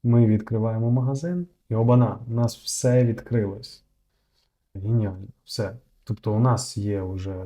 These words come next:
наша адмінка, магазин не призупинений, ми можемо обновити його,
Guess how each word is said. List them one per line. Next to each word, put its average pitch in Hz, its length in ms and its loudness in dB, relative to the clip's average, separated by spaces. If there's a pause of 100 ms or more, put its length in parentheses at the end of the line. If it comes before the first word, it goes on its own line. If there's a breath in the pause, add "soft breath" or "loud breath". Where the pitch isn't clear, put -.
наша 98 300 -4
адмінка, 135 680 0
магазин 107 680 0
не 117 140 0
призупинений, 110 760 -2
ми 104 140 0
можемо 101 460 -2 (180)
обновити 113 840 0
його, 107 440 0